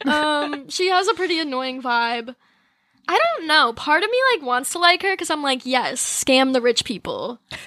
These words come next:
I kind of support her on that. Um, but then I'm also like,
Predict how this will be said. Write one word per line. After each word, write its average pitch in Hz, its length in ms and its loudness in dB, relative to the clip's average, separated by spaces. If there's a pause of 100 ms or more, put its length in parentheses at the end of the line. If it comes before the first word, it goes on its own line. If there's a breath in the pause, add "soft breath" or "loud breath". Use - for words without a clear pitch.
(200 loud breath)
I 240 320 4
kind 269 240 0
of 254 80 -4
support 254 340 -2
her 254 340 -6
on 233 140 2
that. 127 320 -2 (420)
Um, 262 680 4
but 277 100 -4
then 277 100 2
I'm 269 120 -2
also 262 200 -6
like, 247 220 -2